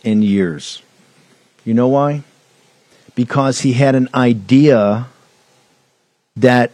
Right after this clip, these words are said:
was actionable. And that idea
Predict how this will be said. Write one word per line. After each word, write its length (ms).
was 300
actionable. 640
And 160
that 180
idea 880